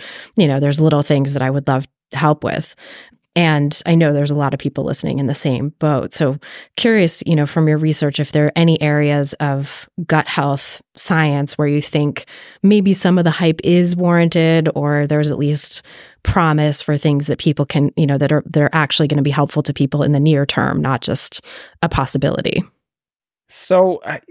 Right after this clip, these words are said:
Speaker 2: y-, y-, it sounds like you probably know this already. There are a couple domains where we, we know that things like probiotics can help.
Speaker 1: Mm-hmm.
Speaker 2: And of course, you wanna be very careful where you get your pro-, probiotics. Many probiotic supplements, for example, aren't,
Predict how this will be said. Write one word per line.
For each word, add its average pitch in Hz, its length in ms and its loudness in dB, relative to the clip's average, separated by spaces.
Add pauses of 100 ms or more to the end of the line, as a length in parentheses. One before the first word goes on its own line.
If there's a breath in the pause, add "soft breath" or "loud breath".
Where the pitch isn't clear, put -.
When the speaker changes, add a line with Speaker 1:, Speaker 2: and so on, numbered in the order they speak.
(160)
Speaker 2:
y-, 170 300 -2
y-, 156 180 -2
it 151 180 -2
sounds 143 220 0
like 135 120 -4
you 113 80 -8
probably 117 260 0
know 107 140 -2
this 104 200 -6
already. 104 280 -2
There 147 140 4
are 190 80 4
a 190 60 -2
couple 143 380 0
domains 107 640 0
where 104 280 0
we, 107 340 -4 (300)
we 107 140 -2
know 104 240 -2
that 113 120 -12
things 110 220 -2
like 101 160 -4
probiotics 95 800 -2 (140)
can 113 300 -4
help. 123 440 -2 (260)
Speaker 1:
Mm-hmm. 160 380 2
Speaker 2:
And 120 180 0
of 117 140 -4
course, 139 180 0
you 147 60 2
wanna 135 80 0
be 117 80 0
very 123 180 2
careful 120 360 0
where 113 100 2
you 98 100 -2
get 110 140 -4
your 127 100 -6
pro-, 123 260 -2
probiotics. 120 800 -2
Many 117 240 0
probiotic 107 600 0
supplements, 113 540 -2
for 113 120 0
example, 110 420 -2
aren't, 101 260 -4